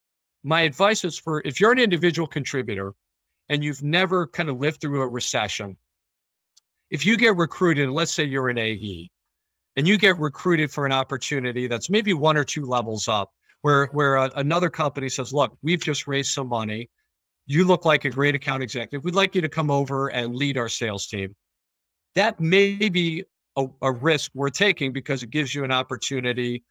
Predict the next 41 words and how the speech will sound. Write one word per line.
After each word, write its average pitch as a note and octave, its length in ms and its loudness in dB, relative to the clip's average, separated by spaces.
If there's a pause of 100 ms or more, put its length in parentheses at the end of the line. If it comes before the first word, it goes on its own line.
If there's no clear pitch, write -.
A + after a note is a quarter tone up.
(240)
for C#3 120 0
more C#3+ 240 2
responsibility B2+ 960 -2
to A2+ 80 -10
step A#2+ 400 0
up. B2 240 2 (640)
If F#3+ 300 2 (280)
you're F#3 260 4
an F3+ 100 2
A E3+ 140 4
E D#3+ 440 0
and C3 400 0 (460)
a B2+ 100 -4
company D3+ 480 0
comes D3 300 -2
and B2+ 100 -12
says, C3+ 160 -6
"Hey, D#3+ 260 4
I'm D#3 120 0
gonna E3+ 160 4
offer D3 240 4
you C3+ 100 -2
another C3+ 380 2
A C#3 120 -2
E C#3 540 -2
role C3+ 320 2
for A#2+ 400 -2 (520)
twenty D#3+ 320 2
thousand C#3 360 0
dollars C3 360 2
a B2+ 60 -6
year B2 260 0
more A#2+ 320 -2
in C3 80 -4
salary," C3+ 580 0
if B2+ 140 -4
you're C#3 180 2
a A#2+ 60 0
B C3 220 -4
D B2+ 160 0
R, C3 340 0